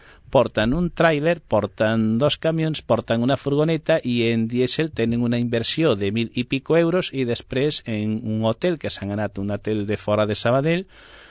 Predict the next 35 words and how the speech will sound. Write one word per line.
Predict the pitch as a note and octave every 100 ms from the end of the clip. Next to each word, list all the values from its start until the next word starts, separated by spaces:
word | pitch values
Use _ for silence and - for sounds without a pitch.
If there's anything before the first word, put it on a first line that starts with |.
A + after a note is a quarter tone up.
| - - _ _ -
perquè | A#2 G#2+ - A2+ A2 A2
això, | - D3+ A2+
cobraven | G#2 A2 A#2
les | A2
habitacions | A2 G#2+ A2 B2+ -
cinquanta, | G#2 B2+ C#3+ C3
cinquanta-cinc | G#2+ G#2+ A2 - C#3
euros, | E3 F3+ D3
i |
ara | A2+ A2+
em |
sembla | - G#2 G2 G2+
que | G#2
han | G#2
aconseguit | - G#2+ - A#2+ A#2+
a | F2+
quaranta-dos, | - A#2+ B2 D3+ F3+ E3+ - -
i | E3
hem | B2+
de |
pensar | C3+ D3+ - F3
que | F3
tenen | E3 D#3 D3
aquí | D3 - A2
ja | C3+
d'entrada | D3 C#3+ - F3 F#3 G3+ G#3 _ _ _ _ _ _ _ _ _ - - -
uns | D3 F3 - - - - - - -
dos | - C#3+ C#3+
mil | F3+ F3+
cinc-cents, | D#3 D3 F3 F3+ -
tres | C3+ B2+
mil | C#3+ D#3+
euros | E3+ E3
de | C#3
despesa, | B2 - F#2+ F2+ E2